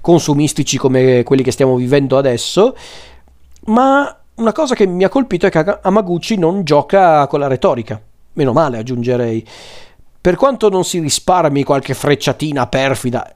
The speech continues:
per quanto legittima, ehm, tipo per esempio sulla questione dei sussidi ottenuti dalla pandemia, nella società giapponese, ma non solo, in questo film non esistono i buoni e i cattivi, perché per esempio i rappresentanti dell'agenzia dello spettacolo di Tokyo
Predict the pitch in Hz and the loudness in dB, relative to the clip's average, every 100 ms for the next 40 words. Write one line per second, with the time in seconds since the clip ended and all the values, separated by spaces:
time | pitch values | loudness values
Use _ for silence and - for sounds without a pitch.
0 | - - - - 104 101 135 127 135 127 | -20 -20 -16 -10 -4 0 0 0 0 2
1 | 165 147 - 127 120 113 - - - _ | 0 0 -4 -2 -4 -6 -14 -20 -20 _
2 | 160 120 113 113 110 107 _ _ - - | -10 -6 -4 -4 -6 -8 _ _ -20 -20
3 | - - 135 - 147 147 135 135 143 135 | -20 -14 -8 -2 0 0 0 0 -2 -2
4 | 151 135 147 - 151 143 - 143 - - | -2 0 -2 0 0 0 -2 -6 -8 -4
5 | 160 143 139 147 143 147 139 131 127 123 | -2 2 2 2 0 0 -2 -2 -2 0
6 | 123 127 139 139 160 147 131 156 196 151 | 2 2 0 0 -2 0 2 2 0 -8
7 | - - 113 113 117 98 131 120 131 131 | -14 -12 -8 -6 -4 -4 -6 -4 -2 0
8 | 123 - 117 127 127 123 113 151 170 - | -2 -2 -2 0 0 -2 0 0 0 -2
9 | 127 113 135 208 - - - - - - | -2 0 2 2 -2 -18 -18 -18 -20 -20
10 | - - - _ _ _ _ _ - 247 | -20 -20 -20 _ _ _ _ _ 2 2
11 | 294 - 330 262 262 180 190 247 - 160 | 4 2 0 2 0 2 0 0 0 0
12 | 139 135 160 170 165 156 156 160 131 - | 0 2 4 6 4 0 -2 -2 0 -2
13 | - - 135 143 170 202 214 262 269 196 | -2 -2 0 0 0 0 0 0 0 0
14 | 175 180 180 196 196 240 226 196 170 143 | 2 2 2 2 2 0 2 4 4 2
15 | 160 151 170 170 151 139 - 143 165 156 | 0 0 2 2 2 0 0 0 0 0
16 | 147 147 - 247 240 - 156 135 | -4 -2 2 2 0 2 2 2